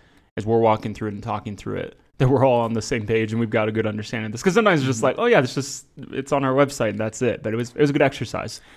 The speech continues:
Speaker 2: Yeah,
Speaker 1: Mm-hmm.
Speaker 2: I really do think that it's important for theological truths to be something that are lived out every day,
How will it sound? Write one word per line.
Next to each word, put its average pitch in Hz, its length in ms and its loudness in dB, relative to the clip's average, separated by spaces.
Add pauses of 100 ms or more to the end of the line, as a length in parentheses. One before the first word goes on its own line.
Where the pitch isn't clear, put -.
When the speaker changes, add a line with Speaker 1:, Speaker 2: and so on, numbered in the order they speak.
Speaker 2:
Yeah, 123 220 6
Speaker 1:
Mm-hmm. 101 120 4
Speaker 2:
I 123 40 6
really 131 300 6
do 110 420 -2
think 104 420 -8
that 98 220 0
it's 101 180 -10
important 101 540 -2
for 98 720 -4
theological 101 480 -6
truths - 420 -10
to - 100 -12
be 101 160 -10
something 98 360 -10
that 95 120 -6
are 98 120 -4
lived 98 260 -8
out 95 220 0
every 90 180 -6
day, 95 280 -6